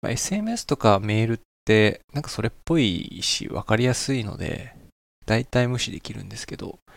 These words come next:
やっぱりこう電話で来たりすると、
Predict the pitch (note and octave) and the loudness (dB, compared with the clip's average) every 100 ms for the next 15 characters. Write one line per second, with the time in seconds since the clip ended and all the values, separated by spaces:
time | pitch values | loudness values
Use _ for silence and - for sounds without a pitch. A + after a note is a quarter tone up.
0 | - - - _ _ _ - - - B2 | -20 -20 -20 _ _ _ -14 -6 -2 -2
1 | F#2+ G2 A2 D3+ D#3+ E3+ F3 E3+ - - | -2 -2 0 0 -2 -2 0 0 0 4
2 | E3 A#2+ F#2 E2+ - - - - F#2+ E2 | 6 6 6 2 -2 -6 -6 -6 -6 -8
3 | - _ _ G2+ G#2 F#2+ | -10 _ _ 2 4 2